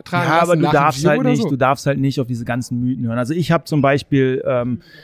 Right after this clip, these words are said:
Speaker 1: außer ich wohne jetzt, äh, hab jetzt in Hotels gewohnt, Stock fünf oder sechs oder sonst irgendwas, aber prinzipiell Trainingslager nehme ich die Treppen,
Speaker 2: Echt?
Speaker 1: ist Zusatztraining. Auch meine, meine ganzen Kollegen haben immer,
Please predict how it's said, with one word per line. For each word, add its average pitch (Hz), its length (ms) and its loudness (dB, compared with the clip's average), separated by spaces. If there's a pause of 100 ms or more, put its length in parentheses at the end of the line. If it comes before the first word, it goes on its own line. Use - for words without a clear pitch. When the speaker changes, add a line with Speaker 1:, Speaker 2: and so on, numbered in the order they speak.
(140)
Speaker 1:
außer 143 320 2
ich 120 140 -2
wohne 147 220 2
jetzt, - 340 -2
äh, - 60 -6
hab 131 240 -2
jetzt 139 120 -6
in 139 140 -4
Hotels 131 420 -2
gewohnt, 131 400 0
Stock - 440 -2
fünf 156 560 0
oder 135 420 -2
sechs 143 340 -6
oder 135 200 -4
sonst 139 220 -2
irgendwas, 127 260 -2
aber 123 160 -6
prinzipiell 139 500 0
Trainingslager 131 800 -2
nehme 131 220 0
ich - 80 -8
die 120 80 -6
Treppen, - 340 -8 (240)
Speaker 2:
Echt? 139 220 -4
Speaker 1:
ist - 160 -20
Zusatztraining. 156 720 -4 (580)
Auch 139 180 0
meine, 135 400 -2
meine 127 220 -4
ganzen 127 220 -6
Kollegen 131 400 -2
haben 127 120 -6
immer, 127 200 -6